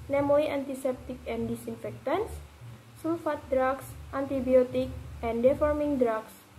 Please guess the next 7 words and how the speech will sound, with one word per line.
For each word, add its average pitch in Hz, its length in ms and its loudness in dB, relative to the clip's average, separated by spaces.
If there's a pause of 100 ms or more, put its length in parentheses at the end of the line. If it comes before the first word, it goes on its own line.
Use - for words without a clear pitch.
(440)
Medicine 262 540 4
for 302 400 0 (500)
livestock 294 640 -2
can 277 240 6
be 302 300 2
administered 311 920 0 (680)
through 277 320 6